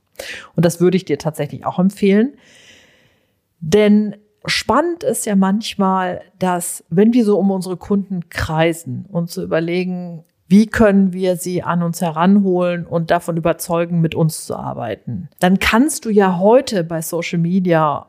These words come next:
und in diesen ganzen Internetmöglichkeiten, du kannst ja noch mehr tun und noch mehr, ne? Du kannst ja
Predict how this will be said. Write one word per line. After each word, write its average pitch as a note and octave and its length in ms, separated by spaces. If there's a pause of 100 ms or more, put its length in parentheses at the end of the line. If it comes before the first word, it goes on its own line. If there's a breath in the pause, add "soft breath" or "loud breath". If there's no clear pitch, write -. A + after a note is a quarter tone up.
und D#3 400
in D#3 160
diesen D#3+ 240
ganzen D#3+ 560
Internetmöglichkeiten, D#3+ 1800
du E3+ 60
kannst F#3+ 380
ja E3+ 140
noch F3 600
mehr C#3+ 240
tun C3+ 380
und D#3+ 280
noch D#3+ 360
mehr, - 340
ne? F3 200
Du A3 100
kannst F3 300
ja D#3 180